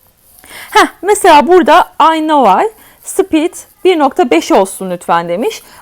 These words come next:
Bunu oyun kurucusu, e, bu sırada da düzeltebiliyor. Yani ilk başta yaptın yaptın değil. İstediğiniz zaman ben size göstermiştim. Kapatalım şeyi. Customize'a gelip bu game'e tıklayıp,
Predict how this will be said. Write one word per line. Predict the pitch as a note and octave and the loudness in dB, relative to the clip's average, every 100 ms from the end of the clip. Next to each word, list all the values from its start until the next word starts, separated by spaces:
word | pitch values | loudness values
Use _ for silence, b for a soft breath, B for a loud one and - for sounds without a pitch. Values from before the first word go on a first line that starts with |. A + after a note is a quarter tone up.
| B | B
Bunu | F4 F4 - | -2 -2 -2
oyun | - C#4 E4+ | 0 0 0
kurucusu, | F4+ E4 C4 G3+ G#3 - G#3+ F4 - b b _ | -2 -2 -2 -6 -8 -4 -2 -2 -6 b b _
e, | G3+ G#3 G#3 G#3 - | -2 0 0 0 -2
bu | C4 | -2
sırada | F4+ - E4+ A3 G3 | -2 0 0 0 0
da | F#3 A#3 D#4 | 0 0 0
düzeltebiliyor. | B3 C4 B3 - C#4 G#3+ G3+ | -2 2 2 2 -2 -2 -2
Yani | G3+ G#3+ | -2 -2
ilk | D4+ D#4 | -4 -2
başta | C4+ C4+ D4 | 0 0 0
yaptın | C4 C4 - | 0 0 -4
yaptın | C4 B3+ B3 C4+ A#3 | -2 -2 -2 -4 -4
değil. | C4+ C4 D#4+ - b b - | -4 -4 -6 -12 b b -12
İstediğiniz | C#4 - C4+ C4+ B3+ B3+ | -8 -4 -2 -2 -2 -2
zaman | A3+ A3+ A3 | 0 0 2
ben | A#3+ C4 | 2 0
size | - | -2
göstermiştim. | A#3 A3+ A#3+ A#3 A3 A3 - G#3+ | 0 -2 0 0 0 -2 -8 -10
Kapatalım | A#3 C#4+ A3 G#3+ G#3 F#3 F#3 - | -8 -8 -6 -6 -6 -6 -12 -20
şeyi. | - G3 E3+ A3 D#4 B - | -10 -6 -4 -4 -6 B -4
Customize'a | D4+ C4+ - A#3 G#3 G3+ | -2 -2 -2 0 0 0
gelip | G3 A3+ G3+ A#3 | -2 -2 -2 -2
bu | A#3+ | -6
game'e | G#3 B3 A#3 G3+ | 0 0 0 -2
tıklayıp, | F#3+ D4 - G#3+ A3+ | -6 -10 -6 -4 -4